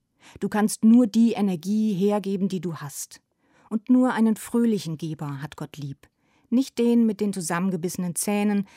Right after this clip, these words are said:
der selber am Ende ist und immer noch meint, helfen zu müssen. Also Sorgen begrenzen. Und den Rest in den Himmel werfen.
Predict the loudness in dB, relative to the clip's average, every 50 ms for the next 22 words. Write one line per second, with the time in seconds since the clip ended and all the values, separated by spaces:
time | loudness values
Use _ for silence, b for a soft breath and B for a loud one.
0 | B B B -2 0 2 4 4 4 4 2 2 0 -2 -2 2 4 4 6 6
1 | 4 2 0 -2 -2 -4 -6 -6 -8 _ _ 6 6 6 6 4 -2 -6 -8 -8
2 | -6 -6 -4 -4 -6 -6 -6 -8 -8 -8 -8 -8 -10 -8 -10 -10 -10 -10 -10 -12
3 | -12 -14 -14 -18 _ _ _ _ _ _ _ _ _ _ _ _ -4 -2 -2 0
4 | 0 0 0 0 -2 -4 _ _ _ _ _ _ _ -8 -6 -4 -2 -2 -2 -2
5 | -2 -2 -2 -4 -6 _ -12 -12 -10 -8 -8 -8 -6 -8 -8 -10 -10 -12 -14 _
6 | _ _ _ _ _ _ _ _ _ _ _ _ _ _ _ _ _ _ -8 -4
7 | -2 -4 -2 -2 -4 -4 -4 -6 -8 -10 -16 _ _ _ _ _ -6 -4 -4 0
8 | 0 0 0 0 -2 -4 -8 -10 -10 -12 -14 -14 -16 -16